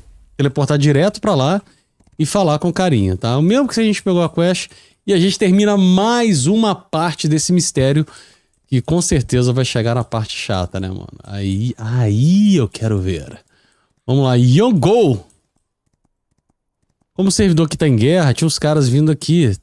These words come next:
dar uma per-, aquela perturbada básica, né? Vamos lá. Flor venenosa. O próximo era a próxima rocha,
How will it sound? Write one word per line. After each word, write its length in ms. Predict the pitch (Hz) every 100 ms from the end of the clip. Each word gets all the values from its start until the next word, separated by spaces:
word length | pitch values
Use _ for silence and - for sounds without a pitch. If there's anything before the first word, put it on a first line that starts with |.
| _ -
dar 120 | 135
uma 60 | 143
per-, 280 | - 127
aquela 240 | 135 147 147
perturbada 720 | 151 143 - 123 123 139 139
básica, 680 | 107 107 131 131 107 98 110
né? 160 | 127 139 _ - - - _ _
Vamos 240 | 143 208 226
lá. 320 | 170 113 - _ _ _ _ _
Flor 420 | - 214 285 247
venenosa. 840 | 156 120 233 190 175 185 180 135
O 20 | 131
próximo 500 | 202 220 226 220 - _ _
era 200 | 180 214
a 40 | 214
próxima 560 | - 175 226 - 220
rocha, 400 | 156 165 185 185